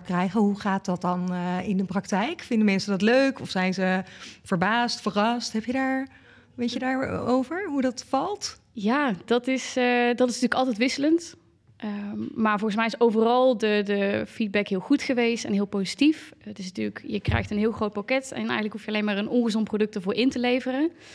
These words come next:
Speaker 2: Ehm, en op die manier inderdaad, eigenlijk kom je natuurlijk ook in contact met de buurt als inwoner, ook inwoners onder elkaar. Eh, en dat is misschien nog een leuker voorbeeld, of een ander leuk voorbeeld is, eh, bijvoorbeeld Demo. Die zijn nu ook dit jaar aan de slag gegaan.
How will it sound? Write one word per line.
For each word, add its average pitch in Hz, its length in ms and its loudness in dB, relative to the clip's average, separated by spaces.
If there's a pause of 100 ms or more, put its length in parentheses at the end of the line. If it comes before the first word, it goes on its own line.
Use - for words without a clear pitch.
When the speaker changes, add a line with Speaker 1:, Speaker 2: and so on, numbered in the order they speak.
(360)
Speaker 2:
Ehm, 208 540 -8 (380)
en 214 220 -2
op 196 100 -2
die 208 120 2
manier 214 300 4
inderdaad, 208 220 0
eigenlijk 202 220 -2
kom 233 80 -2
je 220 60 2
natuurlijk 214 300 0
ook 208 60 0
in 185 60 -2
contact 202 360 -2
met 190 120 0
de 196 80 -4
buurt 185 460 -2
als 185 180 -4
inwoner, 190 520 -2
ook 196 140 -6
inwoners 190 360 -4
onder 190 180 -8
elkaar. 254 560 -4 (720)
Eh, 220 100 -12
en 190 200 -4
dat 196 100 0
is 185 60 -4
misschien 202 240 2
nog 214 100 6
een 208 160 6
leuker 208 360 4
voorbeeld, 190 440 0
of 175 100 -6
een 180 220 -2
ander 196 260 0
leuk 190 200 0
voorbeeld 185 640 0
is, 196 380 -4
eh, 190 180 -10
bijvoorbeeld 196 400 -6
Demo. 240 480 4 (420)
Die - 120 -12
zijn 180 120 -2
nu 180 100 -6
ook 208 140 -4
dit 214 140 -4
jaar 202 180 -2
aan 196 60 0
de 190 60 -4
slag 196 260 -6
gegaan. 190 420 -2